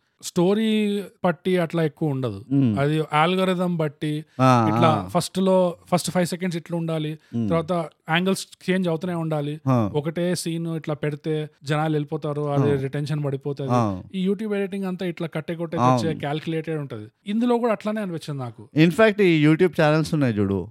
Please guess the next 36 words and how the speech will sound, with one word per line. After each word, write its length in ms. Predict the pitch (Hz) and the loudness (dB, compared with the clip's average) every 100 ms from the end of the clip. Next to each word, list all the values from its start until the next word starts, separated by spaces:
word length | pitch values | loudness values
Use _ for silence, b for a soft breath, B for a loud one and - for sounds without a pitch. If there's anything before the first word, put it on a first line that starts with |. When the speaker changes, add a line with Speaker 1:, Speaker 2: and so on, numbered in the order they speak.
| - | -4
Speaker 2:
మొత్తం 600 | 123 131 - 160 147 127 | 0 2 4 2 2 0
పాత 260 | 127 127 147 | 2 4 4
ఇంగ్లీష్ 400 | 151 135 147 - | 4 4 2 2
మూవీని 300 | 151 143 139 | 2 2 4
అబ్రిడ్జ్ 400 | 113 110 139 120 | 2 4 2 4
చేసి 200 | 135 127 | 0 0
ఫిఫ్టీన్ 360 | 131 117 139 127 | -6 -4 0 2
మినిట్స్ 220 | 131 131 | 2 0
లో 60 | |
కామెంటరీతో 600 | 131 120 123 139 139 135 123 | 2 4 6 4 0 0 0
పాటు 140 | 113 | 0
పెడతారు. 440 | 98 92 104 87 - 151 | -2 -2 -4 -6 -6 -4
Speaker 1:
మ్మ్. 240 | 151 117 - - | -2 -4 -6 4
Speaker 2:
వాళ్ళు 180 | 131 131 | 6 6
ఉట్టి 220 | - 160 | 2 2
సెలెక్టెడ్ 460 | 147 139 135 165 | 4 2 2 0
సీన్స్ 340 | - 151 151 151 | 2 2 2 2
ఉంటాయి 220 | 131 117 | 0 2
ఆ 40 | |
Speaker 1:
రైట్, 120 | 120 120 | 4 4
Speaker 2:
మొత్తం 160 | 110 | 4
Speaker 1:
రైట్, 140 | 120 117 | 4 4
రైట్. 80 | |
Speaker 2:
వీడియోలో. 340 | 117 113 101 - - | 4 2 0 -2 -2
Speaker 1:
అవును. 220 | 117 104 | -2 -2
Speaker 2:
ఇది 160 | 131 139 | 0 0
actually 480 | 131 - 175 165 | 0 -2 -4 -2
it's 280 | 135 113 - | 0 -2 -2
the 140 | 120 120 | -4 -2
same. 140 | 98 | -2
I 300 | - - 127 | -4 2 4
think 180 | 190 208 | 6 6
వాడిని 320 | 139 147 185 | 8 6 6
ఎవరినో 260 | 165 160 151 | 4 4 2
వాడుంటారు 540 | 123 139 - - 175 | 4 2 2 2 4
వీళ్ళు. 220 | 120 104 | 2 0